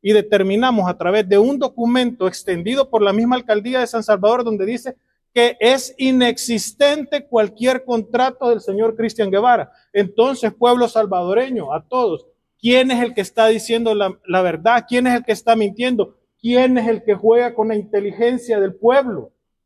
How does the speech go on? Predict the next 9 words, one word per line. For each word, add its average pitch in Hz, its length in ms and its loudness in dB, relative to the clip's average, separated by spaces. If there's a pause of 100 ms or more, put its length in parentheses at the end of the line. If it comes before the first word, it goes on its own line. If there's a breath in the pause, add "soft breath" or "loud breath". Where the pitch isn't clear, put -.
(540)
No 190 140 -2
es 226 80 4
el 226 80 2
señor 226 320 2
Héctor 226 260 -2
Silva, 254 400 -6 (540)
con 190 140 -2
sus 190 160 2
declaraciones. 208 340 0